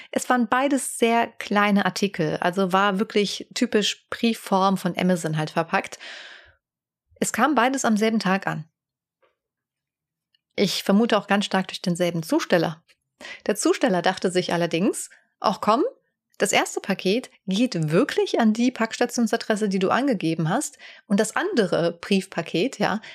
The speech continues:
das nehme ich einfach mal wieder mit, schlepp das noch mal zwei Kilometer weiter, wo du dann hinlaufen musst. Und dann packe ich es“,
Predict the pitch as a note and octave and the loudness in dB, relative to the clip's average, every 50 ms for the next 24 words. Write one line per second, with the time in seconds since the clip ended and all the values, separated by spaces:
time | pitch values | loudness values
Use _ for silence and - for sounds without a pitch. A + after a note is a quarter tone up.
0 | - - - F#3+ F3+ B3 C4+ C4 - - A3 A3 B3 - A3 G#3 G3 F#3+ F#3+ F3+ | -10 -2 0 2 4 4 4 2 0 0 0 0 0 2 2 4 4 4 2 2
1 | D#3+ D#3+ E3 G#3+ E4+ A#4 - - _ _ _ _ _ _ _ _ _ _ _ _ | 2 2 2 2 2 0 -4 -10 _ _ _ _ _ _ _ _ _ _ _ _
2 | _ _ _ _ - - - A3+ C4+ - - - C#4+ - - C4 B3+ - A#3+ G#3+ | _ _ _ _ -8 -2 2 2 2 2 2 0 0 0 0 -2 0 0 -2 -2
3 | - - - A3 G#3 A#3+ D4+ - - C#4 B3+ B3 A#3 A#3 A3 - G3 F#3+ D#3+ E3 | -2 -2 0 2 2 2 2 0 -2 0 2 2 2 2 2 2 2 2 2 2
4 | E3 A3+ B3 - F#3 E3+ F#3 D4 C5 - _ _ _ _ _ _ _ _ _ _ | 2 2 2 2 2 2 2 2 -2 -4 _ _ _ _ _ _ _ _ _ _
5 | _ - G#3 G#3 F#3+ G#3 F#3+ G3 F3+ F3+ E3+ G3 F#3+ E3 D#3+ E3 D#3+ - D#3+ D3+ | _ 0 2 2 4 4 4 4 4 6 6 6 4 4 2 0 0 0 0 0
6 | D#3+ G#3 F#4+ - - - - _ _ _ _ _ _ _ _ _ _ _ _ _ | 2 2 2 0 -2 -12 -16 _ _ _ _ _ _ _ _ _ _ _ _ _
7 | _ _ _ _ _ _ - - _ _ - - _ _ - A#3 A#3 A#3 A3+ - | _ _ _ _ _ _ -20 -20 _ _ -20 -20 _ _ 2 4 4 4 2 0
8 | - F#3 D#3+ A3+ D4 A#4 A#4+ - - E4 E4 - E4 - - - G#3+ B3+ D#4 - | -2 0 2 2 2 2 0 0 0 0 0 0 -2 -2 2 4 4 4 2 0
9 | - | -8